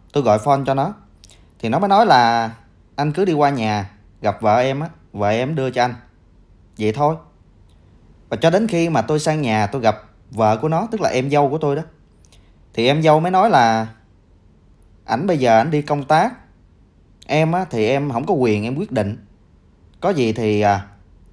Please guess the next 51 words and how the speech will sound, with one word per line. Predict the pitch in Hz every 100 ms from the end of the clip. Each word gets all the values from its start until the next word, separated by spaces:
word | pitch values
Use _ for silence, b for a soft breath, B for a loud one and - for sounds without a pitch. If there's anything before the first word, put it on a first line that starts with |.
| _
anh | - 151
đợi | 113 117
anh | 160
về | 120 107 101
đi, | 127 - - _ -
rồi | 104
ảnh | 107
đưa | 151 135
cho | 127
anh." | 127 110 - - _ _ _ _ _ _ _ _ -
Thì | 120
lúc | 196
này | 160 123
thì | 117
tôi | 151 156
mới | 175
nói | 202
với | 226
em | 165 151
dâu | 147 147
là | 123 107
"Chứ, | 160 180
à, | 147 147 - _
anh | - 160
có | 180
nói | 180 214
với | 233
thằng | 147
Tư | 143 151
rồi. | 143 107 101 - _ _ _ _ _
Thằng | 110
Tư | 147 170 170
kêu | 160
anh | 147
qua | 143
đây | 143 135
gặp | 107
em | 123 139 131
để | 151
mà | 113
lấy | 143 214
á." | 202 - _ _ _ _ _ b b b b
Thì | -
lúc | 135 208
này | 127 117
thì | 120
em | 151
dâu | 156 151
mới | 170
nói | 175 175
là | 151 123 113